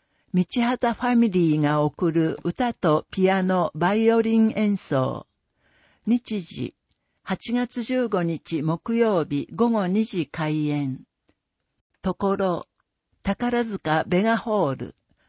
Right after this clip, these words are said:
宝塚市清志工人一の二の十八。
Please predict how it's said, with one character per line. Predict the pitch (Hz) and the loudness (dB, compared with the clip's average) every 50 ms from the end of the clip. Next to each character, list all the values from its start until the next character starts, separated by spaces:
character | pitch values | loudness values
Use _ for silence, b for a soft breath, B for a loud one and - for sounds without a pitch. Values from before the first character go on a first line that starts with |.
| _ - | _ -6
宝 | - 196 - - 233 233 240 233 | -6 -4 -2 -2 -2 0 0 -2
塚 | 233 - - - 233 233 | -2 -6 -6 -4 -2 -2
市 | - - - 170 151 139 | -2 -2 -2 0 -2 -2
清 | - - 214 220 226 240 | -2 0 2 4 4 2
志 | - - - - | 2 -2 -6 -2
工 | - 240 226 208 202 | 0 2 2 2 2
人 | 180 - 147 151 147 139 123 b b b b b b | 0 0 -2 0 0 0 -2 b b b b b b
一 | b 185 - - - - 247 | b -6 -6 -4 -2 0 2
の | 233 226 185 160 156 | 4 4 4 4 2
二 | 160 175 196 196 | 2 2 2 2
の | 190 170 151 139 - - | 4 2 2 0 0 -4
十 | 135 - 180 180 180 180 | -6 -2 0 0 0 0
八。 | 165 143 160 156 139 _ - - - 139 - | -2 -4 -6 -8 -8 _ -12 -12 -10 -10 -10